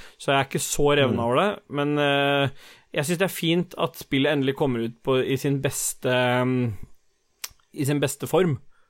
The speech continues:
Speaker 1: som er da
Speaker 2: Mm.
Speaker 1: P C-plattformen.
Speaker 2: Mm.
Speaker 1: Mm.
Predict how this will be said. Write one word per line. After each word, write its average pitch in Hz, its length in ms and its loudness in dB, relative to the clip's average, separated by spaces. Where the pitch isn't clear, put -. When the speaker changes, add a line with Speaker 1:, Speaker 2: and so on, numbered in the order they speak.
Speaker 1:
som 156 160 -4
er 127 240 2
da 127 140 4
Speaker 2:
Mm. 120 160 -4
Speaker 1:
P 123 140 0
C-plattformen. 104 580 -10
Speaker 2:
Mm. 120 140 -2
Speaker 1:
Mm. 87 120 -2